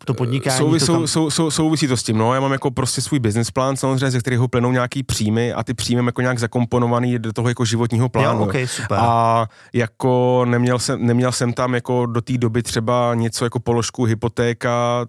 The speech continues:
Speaker 2: takovýhle peníze, ale měl jsem tam položku prostě jako hezký bydlení,
Speaker 1: Jo.
Speaker 2: eh, třeba dvoutřetinová prostě jako částka
Speaker 1: Jo, ok.
Speaker 2: a máš spočtený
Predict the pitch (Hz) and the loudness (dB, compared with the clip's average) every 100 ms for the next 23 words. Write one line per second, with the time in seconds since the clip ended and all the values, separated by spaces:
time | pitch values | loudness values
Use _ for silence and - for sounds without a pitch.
0 | - 127 127 123 127 110 110 117 120 - | -6 -4 -2 -2 0 0 2 2 0 -4
1 | - 113 113 117 120 117 117 117 - 123 | -4 0 0 0 0 0 0 -2 -2 -4
2 | - 113 - 120 117 - 120 110 - 123 | -4 -4 -4 -2 -2 -2 -2 -2 -4 -2
3 | 113 113 117 120 117 110 123 123 98 117 | 0 2 2 2 2 0 -2 -10 -6 -2
4 | 117 117 - - 113 117 110 117 - 117 | 0 -2 -4 -2 0 0 0 -2 -2 -2
5 | 113 113 117 - 104 123 113 123 107 101 | 0 0 0 -4 -4 -4 -2 -2 0 0
6 | 104 127 123 120 - 98 104 110 113 113 | 0 0 2 0 0 -4 -2 0 2 2
7 | 113 110 110 - 113 113 - 113 - 117 | 2 0 -2 -4 -2 -2 -4 -6 -4 -2